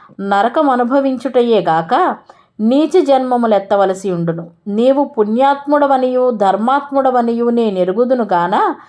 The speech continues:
నీకొక ఉపాయము చెప్పెదను. నీ వంశీయుడగు సువీరునకు మరి ఒక కుమార్తె కలదు. ఆమె నర్మదా నదీ తీరమున తన తల్లి వద్ద పెరుగుచున్నది. నా ఆశీర్వాదము వలన నీవు మానవ శరీరము దాల్చి, అచటకు పోయి,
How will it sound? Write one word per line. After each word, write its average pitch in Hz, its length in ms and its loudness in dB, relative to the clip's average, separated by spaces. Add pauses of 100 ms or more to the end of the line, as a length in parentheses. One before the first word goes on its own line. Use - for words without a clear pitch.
(340)
నీకొక 311 380 0
ఉపాయము 262 680 0
చెప్పెదను. 170 560 -2 (360)
నీ 247 280 2
వంశీయుడగు 294 840 2
సువీరునకు 277 760 -2
మరి 233 320 0
ఒక 262 120 0
కుమార్తె 220 560 -2
కలదు. 170 400 -4 (160)
ఆమె 202 320 0
నర్మదా 214 540 0
నదీ 254 320 -2
తీరమున 233 440 0
తన 285 340 -2
తల్లి 240 300 0
వద్ద 269 240 0
పెరుగుచున్నది. 196 760 -2 (420)
నా 277 120 0
ఆశీర్వాదము 285 960 0
వలన 269 300 2
నీవు 254 340 -2
మానవ 220 440 0
శరీరము 254 560 0
దాల్చి, 170 640 -2 (320)
అచటకు 277 420 0
పోయి, 240 640 -2